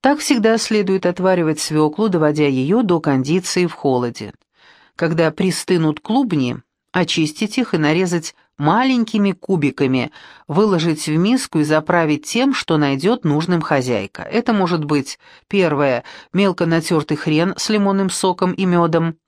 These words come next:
второе – варенье пятиминутка из чёрной смородины, приправленное тёртыми орехами, предварительно прогретыми на сковороде. Третье, лимонный сок с мёдом и половиной ядра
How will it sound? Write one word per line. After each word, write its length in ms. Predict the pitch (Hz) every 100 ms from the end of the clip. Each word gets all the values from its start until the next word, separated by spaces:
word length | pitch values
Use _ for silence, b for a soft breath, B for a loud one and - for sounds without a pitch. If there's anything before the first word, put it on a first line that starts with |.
| -
второе – 640 | - 180 170 160 147 127 B B B -
варенье 460 | 180 208 208 185
пятиминутка 720 | 170 208 - 196 175 156 156 208
из 100 | 180
чёрной 400 | - 190 180 185
смородины, 760 | - 185 185 180 175 175 170 165 B B
приправленное 680 | - 196 190 190 185 175 175
тёртыми 480 | 165 175 156 151 143
орехами, 640 | 127 147 220 240 226 220 B B
предварительно 840 | - 185 151 135 151 220 277 269
прогретыми 680 | 269 156 131 135 156 208 202
на 140 | 151
сковороде. 720 | 131 - 156 147 147 139 120 - _ _ _ _ -
Третье, 640 | 214 208 156 - 135 - b b b
лимонный 500 | 160 208 269 320 220
сок 300 | - - 135
с 100 | -
мёдом 460 | 147 151 226 262 247
и 120 | 135
половиной 520 | - 147 147 156 156
ядра 500 | 147 147 147 143 131